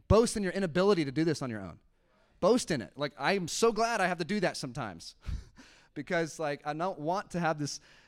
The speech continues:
of course, I wanna continually walk full of the Holy Spirit, but the Lord, you know, he's pleased when we acknowledge we need him, you know, and so let's be a people that acknowledge we need him and let the Spirit of God flow through our life. All right, band, you guys can go ahead and come on up, and we're gonna respond this morning for a few minutes.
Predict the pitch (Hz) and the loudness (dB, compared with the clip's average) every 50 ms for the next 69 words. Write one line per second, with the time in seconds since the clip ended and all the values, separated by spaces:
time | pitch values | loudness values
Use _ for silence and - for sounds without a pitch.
0 | _ _ _ - 135 - - 226 208 175 180 165 175 160 - - 165 170 - 214 | _ _ _ -20 -20 -2 0 2 2 2 0 -2 -2 -4 -4 -6 2 2 4 4
1 | 190 175 160 160 175 170 143 - - 175 175 160 143 156 156 143 - - - - | 4 0 -2 -2 -2 -2 -4 -6 -8 -6 -4 -4 -4 -4 -4 -6 -8 -10 -8 -6
2 | 175 170 160 135 120 123 120 139 143 160 175 165 139 - - - _ - 175 160 | -4 -2 -2 -4 -4 -8 -8 -6 -4 -4 -6 -6 -8 -14 -20 -20 _ -12 -12 -12
3 | 151 - - - - 180 175 196 220 202 175 180 165 165 156 139 127 147 156 160 | -12 -12 -16 -12 -8 -6 -4 -4 -4 -4 -4 -4 -4 -2 -4 -4 -4 -6 -6 -4
4 | 160 160 143 123 123 131 127 135 147 151 143 - 131 92 - - - _ _ _ | -4 -6 -6 -6 -8 -8 -6 -6 -6 -6 -6 -8 -10 -10 -12 -16 -20 _ _ _
5 | _ _ _ _ _ _ _ _ _ _ _ - 127 131 139 151 147 135 - 147 | _ _ _ _ _ _ _ _ _ _ _ -12 -10 -8 -6 -6 -6 -6 -4 -4
6 | 143 143 - 156 139 - 151 139 143 127 127 123 110 127 131 139 147 147 135 131 | -6 -4 -4 -8 -8 -8 -8 -6 -6 -4 -4 -4 -4 -4 -4 -2 -4 -4 -4 -6
7 | 127 131 135 131 151 156 143 139 123 113 120 123 - - - - - 143 135 127 | -8 -8 -8 -8 -8 -10 -10 -10 -10 -10 -10 -10 -12 -14 -20 -14 -12 -10 -10 -8
8 | 117 135 123 117 113 - 131 120 - - 117 107 101 95 85 82 92 _ _ _ | -8 -6 -6 -6 -8 -8 -10 -10 -8 -6 -6 -6 -6 -8 -10 -12 -16 _ _ _
9 | _ _ - - - _ _ _ _ _ _ _ _ _ _ _ _ _ _ _ | _ _ -20 -20 -20 _ _ _ _ _ _ _ _ _ _ _ _ _ _ _
10 | - _ _ _ _ _ _ _ _ _ _ _ _ _ 151 151 151 139 120 135 | -20 _ _ _ _ _ _ _ _ _ _ _ _ _ 0 2 2 2 2 0
11 | 165 180 175 175 180 175 196 170 151 151 139 160 156 147 135 - - 170 160 170 | 0 0 0 0 0 0 0 0 0 0 0 0 0 0 -2 -4 -6 -4 -2 -2
12 | 160 139 127 127 - - - - - - - - - - - - - - - - | 0 0 -2 -2 -4 -8 -16 -18 -18 -18 -20 -20 -20 -20 -20 -20 -20 -20 -20 -20
13 | _ 127 127 135 151 165 151 143 127 - - - 151 139 131 131 127 123 117 - | _ -14 -12 -10 -10 -10 -10 -10 -12 -14 -10 -8 -6 -4 -4 -4 -4 -6 -8 -10
14 | - 131 123 120 117 - 120 107 - 135 127 120 110 101 - - _ - | -10 -8 -8 -8 -8 -10 -12 -12 -10 -8 -6 -6 -6 -8 -10 -16 _ -20